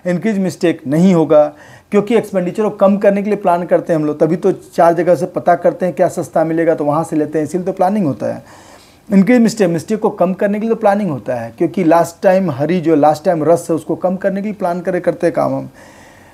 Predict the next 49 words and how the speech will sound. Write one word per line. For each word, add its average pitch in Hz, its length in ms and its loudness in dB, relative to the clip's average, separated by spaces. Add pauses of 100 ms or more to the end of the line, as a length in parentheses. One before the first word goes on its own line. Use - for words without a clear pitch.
(220)
तो 202 360 4 (120)
favoritism, 208 640 0
यानी 185 240 0
कि 190 120 -6
जो 180 100 0
favorit, 175 500 2 (280)
जो 156 200 0
चीज़ 170 300 -2
किसी 165 380 -6
के, 170 260 2
अ, 165 60 -8 (1400)
परिचित 185 320 0
वाले 185 180 4
लोग 180 200 2
हैं 175 60 0
उन 165 100 0
लोग 175 120 -2
को 180 100 0
जल्दी 165 220 0
से 170 340 -2 (280)
काम 160 220 0
दे 165 120 2
देना, 156 280 -2 (100)
ऐसा 139 260 0
भी 196 100 0
नहीं 190 80 0
होता, 185 180 2
plan 160 300 -2
करे 180 200 -2
करते 175 240 0
हैं 180 100 -2
ताकि 160 220 -2
हम 151 140 -2
लोग 156 100 0
का 160 60 0
expenditure 147 480 -4
कम 156 200 -2
हो, 160 160 -2
सब 139 180 -6
चीज़ 165 140 0
अच्छे 160 200 -4
से 160 120 -6
हो, 143 200 -4 (340)
तो 254 60 0
वो 262 80 6
भी 269 120 4
नहीं 208 100 2
होता 139 280 -2
है। 131 80 -12